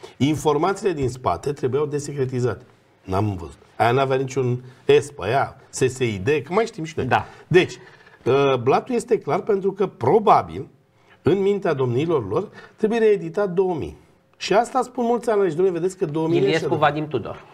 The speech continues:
Speaker 1: Exact. Și probabil domnului Simion îi se promite ceva, sau poate nu-i se promite nimic, poate îl păcălesc, poate îl trag pe sfoară.
Speaker 2: Uh,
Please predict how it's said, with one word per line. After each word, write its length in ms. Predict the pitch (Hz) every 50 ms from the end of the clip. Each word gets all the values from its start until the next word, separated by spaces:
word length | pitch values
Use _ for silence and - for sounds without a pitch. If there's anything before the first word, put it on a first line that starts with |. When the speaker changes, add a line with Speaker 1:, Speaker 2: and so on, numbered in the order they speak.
| - - - _ _
Speaker 1:
Exact. 380 | - 104 92 95 107 - - - - - _ _ _ - - - - - - - - -
Și 200 | - - - 370
probabil 440 | 381 381 370 349 370 370 349 339 294 233
domnului 300 | 277 269 254 247 233 190
Simion 260 | - 247 233 285 339
îi 80 | 302
se 140 | 214 - 269
promite 540 | 214 - 277 285 311 330 254 - 302 302 294 -
ceva, 340 | - 277 277 285 294 247 190
sau 200 | - 160 170 165
poate 200 | 214 226 214 247
nu-i 100 | 247 240
se 80 | 254
promite 280 | 240 254 247 240 233 247
nimic, 200 | 254 262 226 160
poate 220 | 180 180 175 185
îl 80 | 175 175
păcălesc, 600 | - 190 180 175 - 190 208 214 185 - - - - - _ _ _ _ _ _ _ _ _ _ _
poate 220 | - - 139 147
îl 60 | 151 147
trag 160 | 185 185 175
pe 100 | - 214
sfoară. 500 | - - - 262 - 156 - 80 - - _ - - - - - - - - - - _ _ _
Speaker 2:
Uh, 100 | -